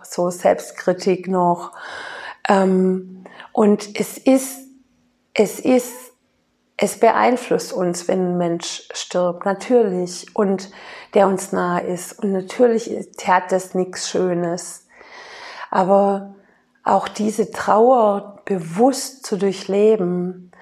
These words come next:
kann insgesamt ein schöner, proz-, würdiger Prozess sein.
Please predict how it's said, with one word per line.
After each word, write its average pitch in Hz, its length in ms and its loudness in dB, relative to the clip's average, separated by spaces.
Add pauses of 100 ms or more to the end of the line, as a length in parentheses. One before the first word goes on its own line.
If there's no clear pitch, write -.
(320)
kann 233 640 0
insgesamt 196 1040 0
ein 185 160 0
schöner, 233 840 2 (300)
proz-, - 540 -10
würdiger 220 560 4
Prozess - 680 -4
sein. 185 560 -2